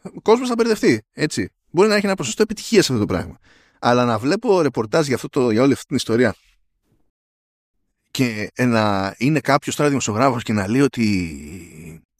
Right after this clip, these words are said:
αυτό είναι devious but brilliant. Όχι! Όχι! Αν εγώ βγω εκ-, έξω και προσποιούμε ότι είμαι κάποιος άλλος,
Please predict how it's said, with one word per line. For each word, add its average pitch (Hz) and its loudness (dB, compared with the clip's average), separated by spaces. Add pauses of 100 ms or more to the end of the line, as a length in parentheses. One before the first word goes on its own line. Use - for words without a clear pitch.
(140)
αυτό - -8
είναι 151 0
devious 143 -2
but 143 -6 (120)
brilliant. 143 0 (960)
Όχι! 302 2 (1080)
Όχι! - 2 (640)
Αν 262 2
εγώ 285 2
βγω 285 -4
εκ-, - -8
έξω 233 2
και 208 -8
προσποιούμε 262 -2
ότι 240 -4
είμαι 262 -6
κάποιος 254 -6
άλλος, 185 2